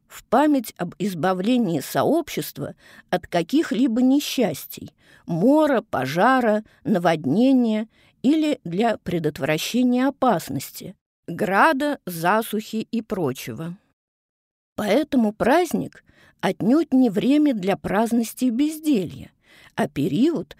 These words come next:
специально освобождённый от повседневной работы для занятий иными, очень важными видами деятельности, ритуальными, обрядовыми, с помощью которых выражались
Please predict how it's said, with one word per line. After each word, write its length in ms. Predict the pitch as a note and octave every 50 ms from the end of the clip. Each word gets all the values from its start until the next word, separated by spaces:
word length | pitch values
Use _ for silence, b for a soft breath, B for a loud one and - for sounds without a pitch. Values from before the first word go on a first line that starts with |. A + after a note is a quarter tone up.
| b b
специально 880 | b - - - A#3 F3 - - - D4 E4 D#4+ D#4 C4 F#3+ E3+ - - -
освобождённый 1120 | - D#3+ E3+ - E3+ D#3+ F3+ E3+ F3 A3 G#3 G3+ E3+ F#3 A#3+ B3+ A#3 A3 F3 E3 E3 D#3 -
от 160 | - D3+ D3 _
повседневной 840 | - C#3+ - - - D3 D#3+ D#3+ G3+ G#3+ A3 G3+ D#3 C#3+ A#2 C3+
работы 640 | - - D3+ D#3+ D#3 F3+ C#4 E4+ F4 - - - - b b b b b b b
для 220 | - - G#3 G3
занятий 720 | G#3+ F3 F#3+ F#3+ F#3+ G#3 C#4 E4 E4+ D4+ - - G3+ F#3+ - -
иными, 640 | F3+ G#3 D#3+ F3+ A3+ D#4 F4+ F4 D4 G3 F#3 - b b b b b b _
очень 440 | - C4+ E4+ F4 - - C4+ A3 D#3+
важными 640 | C#3+ D3 F3 B3 D4 C4+ C4 C4 B3+ A#3+ A#3 A#3
видами 460 | E3+ D3 E3+ A3+ A3+ G3+ A#3 A#3 A#3
деятельности, 1080 | A#3 A3 A3 B3 C4 A3+ F#3 F#3 - - - E3 - - - - - - - - - - _ _ _ _ _ _ -
ритуальными, 1040 | - - E3+ - - A2 B2+ E3 F3 G3+ B3+ C4+ B3+ A#3 A3 G3 F3 E3+ E3 -
обрядовыми, 1000 | - - D#3+ D#3+ - G3 D#3+ G#3 A#3+ B3+ A3+ G3 F#3+ F3 F3 E3+ E3+ C#3+ C#3 b b b b b
с 140 | b - -
помощью 500 | - - C4 C4+ B3 G#3+ - - - B2+
которых 640 | - - - - - - C#4+ D#4 C#4+ C#4+ C4+ - b b b b b
выражались 880 | - F#3 F#3+ F#3+ F#3+ F3 E3 - - F3+ A#3+ C#4+ C4+ B3+ A#3+ - - b